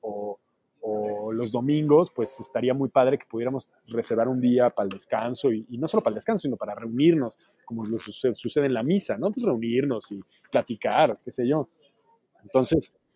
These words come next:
es un poco como, como hacer esas sustituciones,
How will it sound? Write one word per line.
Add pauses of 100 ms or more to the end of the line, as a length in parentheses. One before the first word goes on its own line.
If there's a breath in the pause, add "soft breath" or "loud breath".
(180)
es
un
poco
como, (300)
como (280)
hacer
esas
sustituciones,